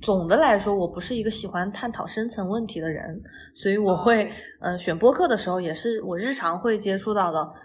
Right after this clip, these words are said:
Speaker 1: 比如说是关于聊一聊大家最近的情感问题，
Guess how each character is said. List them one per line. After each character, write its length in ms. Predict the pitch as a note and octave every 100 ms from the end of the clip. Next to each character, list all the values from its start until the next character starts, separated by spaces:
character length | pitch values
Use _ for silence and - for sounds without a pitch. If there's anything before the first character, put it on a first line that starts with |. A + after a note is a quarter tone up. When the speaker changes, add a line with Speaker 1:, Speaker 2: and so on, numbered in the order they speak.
| - -
Speaker 1:
比 140 | F3+
如 60 | F3
说 260 | G3 G3
是 180 | G3 G3+
关 320 | F#3 F#3+ G3
于 320 | F#3 F3 F3 F3+ - _
聊 240 | F3 E3+ F#3
一 20 |
聊 260 | F3+ F3
大 200 | F#3 F#3+
家 360 | F#3 F#3 F3+ F#3
最 200 | F#3 F#3+
近 180 | F#3 F#3
的 280 | F3+ E3 F3 F3
情 200 | F#3+ C4+
感 200 | A#3+ F#3
问 200 | F#3 F3
题， 380 | - D#3+ E3